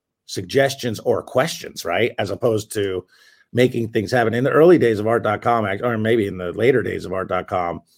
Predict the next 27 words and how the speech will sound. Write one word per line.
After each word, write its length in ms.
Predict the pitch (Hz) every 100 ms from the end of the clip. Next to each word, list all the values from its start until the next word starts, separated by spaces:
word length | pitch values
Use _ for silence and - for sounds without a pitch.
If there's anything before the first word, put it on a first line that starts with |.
| _ -
my 100 | 101
C 200 | - 120
F 140 | 113
O 120 | 110
once 260 | 101 98 -
told 240 | 104 98
me, 220 | 95 92 - _ _ _ _
he 60 | -
said, 140 | 120
"Listen, 220 | 156 131
you 60 | 131
gotta 120 | 147
be 100 | 135
careful 360 | - 156 143 143
what 160 | 131
you 80 | 120
say, 260 | - 139 135
Josh, 440 | 104 95 90 -
because," 480 | 104 - 117 104 - _ _ - - _ -
uh, 60 | 113
we 80 |
had 200 | 127 101 -
a 60 | 113
thousand 500 | - 113 120 107 98
people 340 | 104 90 87
working 360 | 87 82 - 85
at, 140 | 92